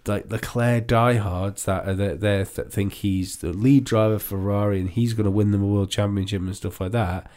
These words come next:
And they're saying Vettel's shit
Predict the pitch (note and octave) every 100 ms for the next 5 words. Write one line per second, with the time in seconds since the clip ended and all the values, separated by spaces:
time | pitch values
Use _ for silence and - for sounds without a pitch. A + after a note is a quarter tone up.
0 | - - - - - A2+ A2+ D3 F#3 -
1 | C#3 B2 G#2+ G2+ A#2+ C#3 - C#3 A#2+ -
2 | - C#3 G2 D2